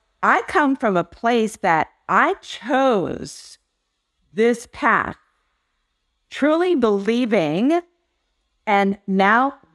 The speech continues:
knowing with experience, every family, child, business owner, investor should have one of these policies.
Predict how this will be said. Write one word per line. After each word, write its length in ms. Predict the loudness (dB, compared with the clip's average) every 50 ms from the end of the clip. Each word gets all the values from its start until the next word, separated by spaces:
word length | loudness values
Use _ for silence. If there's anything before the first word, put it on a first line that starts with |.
| _ _ -10
knowing 720 | -4 -2 0 2 2 2 0 0 0 -2 -2 -6 -10 -14 _ _ _ _ _ _ _ _ _ _ _ _
with 200 | -2 -2 0 0
experience, 880 | 0 -2 -2 -8 -8 -2 0 0 2 2 0 0 -2 -4 -6 -8 -12 _ _ _ _ _ _ _ _ _
every 540 | -2 -2 0 0 0 0 0 0 0 -2 -4 -8 _ _ _ _ _ _ _ _ _ _ -2
family, 500 | 0 0 2 2 2 0 -2 -2 -6 -10 _ _ _ _ _ _ _
child, 500 | -6 -2 0 2 2 2 2 0 -2 -6 _ _ _ _ _ -6
business 420 | -2 -2 -2 0 0 -2 0 2
owner, 280 | 0 2 2 0 -2 -4
investor 840 | -6 -6 -6 -6 -2 0 0 0 0 -4 -10 -6 -4 -4 -4 -4 -8 _ _ _ _ _ _ _ _ _
should 220 | -10 -4 -2 -2 0
have 300 | 2 2 2 0 0 -2
one 140 | -2 0
of 60 | 0 0
these 200 | -2 -4 -4 -2
policies. 580 | -2 0 0 0 -2 -4 -6 -8 -8 -8 -8